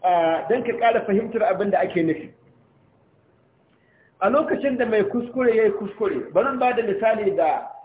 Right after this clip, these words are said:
a, a, a, misali, eh, malamin makaranta da kuma ɗalibinsa.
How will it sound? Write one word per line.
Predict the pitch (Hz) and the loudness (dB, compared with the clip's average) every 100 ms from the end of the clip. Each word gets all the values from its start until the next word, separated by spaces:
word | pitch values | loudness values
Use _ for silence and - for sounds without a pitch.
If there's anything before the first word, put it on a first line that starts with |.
| _ _ | _ _
a, | 175 | -2
a, | 165 156 143 - 165 160 165 165 | 0 0 -2 -4 -4 -2 -2 -2
a, | 160 | -2
misali, | 160 208 202 196 165 139 - - - | -2 0 2 2 0 0 -8 -18 -6
eh, | 160 151 147 | -4 -2 -4
malamin | 165 208 226 226 208 208 | -2 2 2 2 2 2
makaranta | 214 220 226 226 220 254 277 285 - | 0 0 0 0 -2 0 0 0 -2
da | 180 | -2
kuma | 196 196 190 185 190 196 - - - | -2 0 2 2 0 -4 -14 -20 0
ɗalibinsa. | 202 190 170 151 156 - | 4 4 2 0 -4 -8